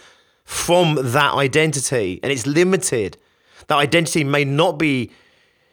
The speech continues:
allowed, able to have real success, may not be able to have a truly loving, deep relationship, may not be able to have the health, the fitness, the vitality, the body that they want.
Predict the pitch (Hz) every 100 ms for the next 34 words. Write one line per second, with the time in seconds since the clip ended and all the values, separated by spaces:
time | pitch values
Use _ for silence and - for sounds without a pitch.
0 | _ 131 135 139 151 135 123 120 147 170
1 | 156 127 117 107 - 127 127 120 110 123
2 | 147 131 - 135 - 147 107 - 135 147
3 | 165 151 131 120 - _ - 156 175 131
4 | 135 117 127 139 127 120 120 - 156 160
5 | 135 120 135 147 135 139 123 113 98 147
6 | 139 - - - _ - 135 139 143 143
7 | - 113 90 113 139 151 160 156 156 147
8 | 131 - 131 131 101 113 113 147 120 -
9 | _ _ _ _ _ - - 180 131 120
10 | 135 110 127 - - 147 156 151 131 113
11 | 110 127 143 143 127 113 110 113 107 101
12 | 80